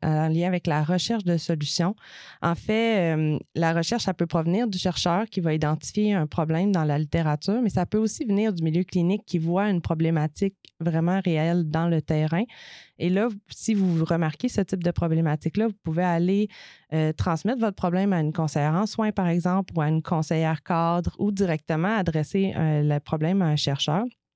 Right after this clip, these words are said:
Et puis là, on va pouvoir démarrer un projet, un projet de recherche, là, en lien avec cette problématique-là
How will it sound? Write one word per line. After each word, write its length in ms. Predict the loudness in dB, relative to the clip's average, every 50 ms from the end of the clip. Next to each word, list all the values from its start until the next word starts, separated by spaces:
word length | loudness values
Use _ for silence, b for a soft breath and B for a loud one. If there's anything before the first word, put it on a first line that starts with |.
| _ _ _ _ _ _ _ _ -6
Et 80 | -4 -2
puis 120 | 0 0
là, 280 | 2 2 2 0 0 0
on 80 | 0
va 120 | 0 0 -2
pouvoir 420 | -4 -4 -2 0 0 2 0 0
démarrer 520 | 0 0 0 0 0 0 0 0 0 0
un 120 | 0 0 -2
projet, 320 | -2 -2 0 0 0 0
un 180 | 0 0 -2 -2
projet 300 | -2 -2 -2 0 0 0
de 60 | 0
recherche, 380 | 0 -2 -2 -2 -4 -4 -2 -2
là, 140 | -2 -2 0
en 80 | 0
lien 220 | 0 2 2 2 0
avec 180 | 0 0 -2 -2
cette 120 | -4 -4 -2
problématique-là 720 | -2 0 0 0 0 0 -2 -2 -4 -6 -4 -2 -2